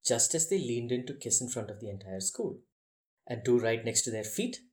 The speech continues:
so that the shockwaves would take care of them in case they were still standing. To me, it was a perfect plan. It could be executed well and would take care of the problem in one fell swoop. It would also make me feel like an excellent constructor of elaborate revenges,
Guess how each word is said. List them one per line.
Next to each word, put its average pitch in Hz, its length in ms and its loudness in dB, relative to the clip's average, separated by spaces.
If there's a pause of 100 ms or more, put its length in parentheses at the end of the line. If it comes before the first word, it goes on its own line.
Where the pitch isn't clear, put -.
so - 220 -2
that 113 200 0
the - 40 -4
shockwaves 117 640 0 (220)
would 117 220 -8
take 147 180 -6
care 165 140 8
of 143 120 -2
them 117 280 -4
in 233 180 0
case 170 280 4
they 143 80 0
were 139 100 2
still 120 220 0
standing. - 380 -6 (680)
To 160 100 0
me, 208 160 6
it 202 80 0
was 131 120 0
a 131 120 0
perfect 110 380 0
plan. - 180 -10 (920)
It 165 120 0
could 196 140 0
be 143 180 6
executed 120 580 -4
well 110 280 0 (960)
and 220 240 4
would 220 180 2
take 175 160 8
care 175 120 6
of 165 100 4
the 143 100 0
problem 127 520 4
in 120 240 -6
one 110 300 -2 (140)
fell 104 180 0
swoop. - 380 -6 (1120)
It 190 160 4
would 233 100 8
also 247 300 8
make 170 220 2
me 160 100 0
feel 147 380 -4
like 113 140 2
an 123 180 -6
excellent 190 440 2
constructor 127 540 0
of 123 160 -2
elaborate 120 500 -2
revenges, - 680 -6